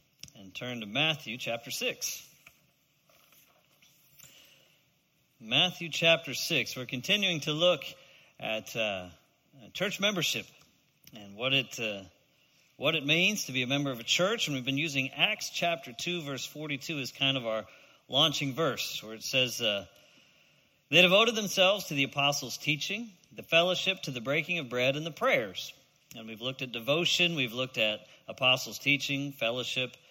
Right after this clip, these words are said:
Last we-, week we looked at the Lord's Supper, baptism, which kind of corresponds with that. And we get to the last section of this verse. There's a couple things we'll look at be-,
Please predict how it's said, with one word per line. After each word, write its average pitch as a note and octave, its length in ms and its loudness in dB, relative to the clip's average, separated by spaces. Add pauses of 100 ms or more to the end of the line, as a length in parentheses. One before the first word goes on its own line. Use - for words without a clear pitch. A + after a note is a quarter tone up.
(360)
Last A2+ 260 0
we-, A#2 280 -8 (160)
week B2 260 -2
we A2 140 -6
looked A2 260 -8
at G#2 160 -10
the G#2 80 -12
Lord's A#2 320 -4
Supper, D#3+ 540 4 (260)
baptism, D3 640 4
which A#2 200 -6
kind A#2+ 160 -2
of A#2 100 -8
corresponds C3+ 600 -2
with B2+ 140 -10
that. C3+ 320 2 (580)
And A#2+ 60 -6
we E3+ 60 4
get G#3+ 140 6
to F#3 80 -4
the E3+ 120 4
last G3+ 580 4 (440)
section F#3 500 4
of C3+ 140 0
this D#3 180 2
verse. C3 320 0
There's C#3+ 160 -2
a D3 60 -8
couple D3 260 -4
things B2+ 320 -2
we'll A#2 140 -6
look B2 180 -4
at A2+ 240 2
be-, A2 160 -12